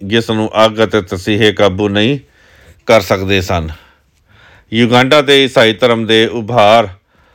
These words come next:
ਬਾਰੇ ਕਿਤਾਬ ਦੇ ਲੇਖਕ ਫੈਸਟੋ ਕਵਿਨਗੇਰੇ ਨੇ ਕਿਹਾ,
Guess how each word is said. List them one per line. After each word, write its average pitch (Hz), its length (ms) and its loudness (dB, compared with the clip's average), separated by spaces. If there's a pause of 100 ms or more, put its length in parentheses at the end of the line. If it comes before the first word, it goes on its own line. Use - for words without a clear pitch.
(180)
ਬਾਰੇ 117 360 2
ਕਿਤਾਬ 113 440 2
ਦੇ 113 140 0
ਲੇਖਕ 107 440 0 (920)
ਫੈਸਟੋ 143 640 2 (600)
ਕਵਿਨਗੇਰੇ 120 760 2
ਨੇ 117 460 -4 (100)
ਕਿਹਾ, 120 340 0